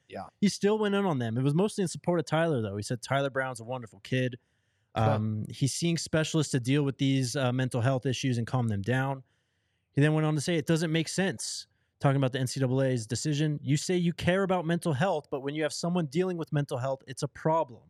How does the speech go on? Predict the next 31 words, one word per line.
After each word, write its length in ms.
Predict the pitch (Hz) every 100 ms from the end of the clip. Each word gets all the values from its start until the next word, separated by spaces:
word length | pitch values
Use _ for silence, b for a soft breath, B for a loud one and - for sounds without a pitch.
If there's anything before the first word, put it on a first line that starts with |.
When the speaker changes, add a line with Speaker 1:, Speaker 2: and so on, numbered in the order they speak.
| _ _ _ _
Speaker 2:
I 100 | -
wish 260 | 123 147 147
they 120 | 165
could 240 | 143 160 139
review 420 | 127 117 131 131
Tyler 340 | - 120 123
Brown's 400 | 117 110 110 110
case." 580 | - - - - - - _ _ _ _ _ _ _ _ _ _ _ _
Speaker 1:
It's 120 | - - -
awful, 380 | 127 120 120
man. 240 | 101 87 85 82 - -
Absolutely 640 | 120 131 123 127 123 117
terrible. 760 | 110 127 117 117 117 113 110 95 110 -
Um, 800 | 113 110 107 104 95 95 90 87 - _ _ _ _ _ _ _ _ _ _ _ _ _ _ _ - - _
I 100 | 135
wish 320 | 127 131 -
some 140 | - 131
more 240 | 120 120
could 240 | - 113
be 140 | 110 101
said, 320 | - 110 98
but 160 | 104 104
what 140 | 107
can 260 | - 110 92
you 100 | 90
say? 300 | - 90 73
I 60 | 85
mean, 120 | 117
I 140 | 113
Speaker 2:
Right. 100 | 107
Speaker 1:
think 320 | 98 104 87